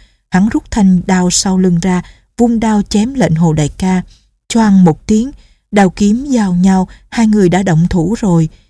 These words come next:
Cả hai người đều không ai thấy ai, tiếng đao kiếm chiết chiêu xoang xoảng. Rồi cả hai cùng lùi ra phía sau. Đệ tử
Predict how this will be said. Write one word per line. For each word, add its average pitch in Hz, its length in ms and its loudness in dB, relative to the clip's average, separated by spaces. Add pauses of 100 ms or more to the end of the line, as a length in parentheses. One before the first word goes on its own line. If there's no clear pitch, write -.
(360)
Cả 185 120 -2
hai 214 200 -2
người 185 220 4
đều 170 160 2
không 233 280 -6
ai 214 220 -2
thấy 240 240 -6
ai, 202 240 0 (360)
tiếng 233 220 0
đao 220 180 -2
kiếm 214 340 -2 (180)
chiết 254 180 -2 (160)
chiêu 208 240 2
xoang 196 280 -2
xoảng. 185 460 -4 (2000)
Rồi 165 440 0
cả 170 220 -2
hai 214 220 -2
cùng 185 200 -2
lùi 185 180 2
ra 220 140 -4
phía 262 180 -6
sau. 202 380 -4 (520)
Đệ 185 200 2
tử 190 280 2